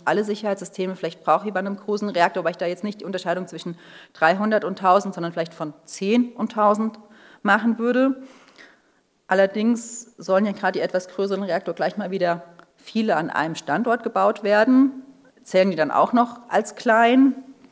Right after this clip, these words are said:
Und dann haben wir das Ding, die Reaktoren sind sicherer, sie sind zehnmal so sicher, hundertmal so sicher, aber wenn ich hundertmal so viel baue, levelt sich das ja gerade wieder aus.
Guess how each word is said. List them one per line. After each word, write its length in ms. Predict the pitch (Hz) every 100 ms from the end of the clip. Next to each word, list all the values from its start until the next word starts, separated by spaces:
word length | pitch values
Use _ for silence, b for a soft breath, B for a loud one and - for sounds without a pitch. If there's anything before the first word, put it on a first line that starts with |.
| _ _ _ _ _ _ _ _ B B B B B B _
Und 540 | - 190 180 180 170 -
dann 200 | 190 214
haben 120 | 226
wir 100 | 220
das 180 | 196 202
Ding, 240 | 208 220
die 60 | 196
Reaktoren 580 | 180 165 170 202 196 190
sind 160 | 160
sicherer, 680 | 143 202 - 277 285 302 311
sie 100 | 311
sind 260 | 175 170 -
zehnmal 320 | 214 254 226
so 80 | 220
sicher, 560 | 208 214 214 208 208 - -
hundertmal 400 | 233 214 208 202
so 60 |
sicher, 500 | 196 190 208 196 196 -
aber 160 | 160
wenn 100 | 160
ich 120 | 165
hundertmal 340 | 196 180 180 160
so 60 |
viel 160 | 160 165
baue, 460 | 147 170 202 208 208 - _ _ _ _ _ _ _
levelt 340 | - 175 175
sich 140 | 170 170
das 160 | 170
ja 80 | 180
gerade 340 | 175 - 175 170
wieder 240 | 151 -
aus. 480 | 143 185 302 -